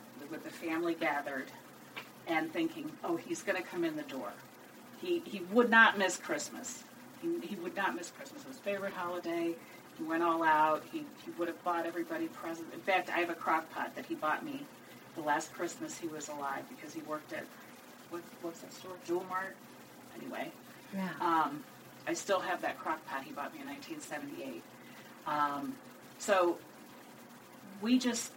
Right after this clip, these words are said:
Speaker 1: felt he's gonna come home. It's Christmas. So I think after Christmas was over, we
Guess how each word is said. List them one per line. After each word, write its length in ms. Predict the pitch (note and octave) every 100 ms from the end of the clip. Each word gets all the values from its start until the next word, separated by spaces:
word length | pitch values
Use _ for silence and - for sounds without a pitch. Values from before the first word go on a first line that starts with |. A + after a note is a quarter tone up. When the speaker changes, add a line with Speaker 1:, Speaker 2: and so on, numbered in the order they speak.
| - - - - - - - B3
Speaker 1:
felt 360 | C4+ G#3+ - - - - - - -
he's 180 | - G#3
gonna 160 | G#3+ G#3
come 220 | - E3+
home. 300 | A3 B3+ -
It's 120 | - -
Christmas. 640 | A3+ A3+ - - - - - - - - -
So 440 | - - F3+ G#3+ D#3
I 100 | E3+
think 280 | A3+ G#3+
after 260 | G3 F#3 E3
Christmas 560 | - A#3+ A#3+ - - E3+
was 160 | -
over, 260 | D4+ D4+ D4+
we 360 | D#4 D#4+ D#4